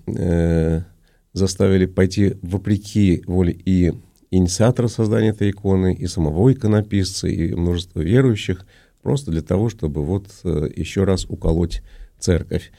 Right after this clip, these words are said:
Тогда это были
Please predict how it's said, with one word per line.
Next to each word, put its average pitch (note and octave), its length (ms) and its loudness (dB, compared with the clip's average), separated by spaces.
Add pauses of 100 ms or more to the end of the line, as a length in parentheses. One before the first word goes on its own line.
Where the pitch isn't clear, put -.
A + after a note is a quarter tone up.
(1080)
Тогда A2+ 460 6
это A2 420 2
были G2 800 0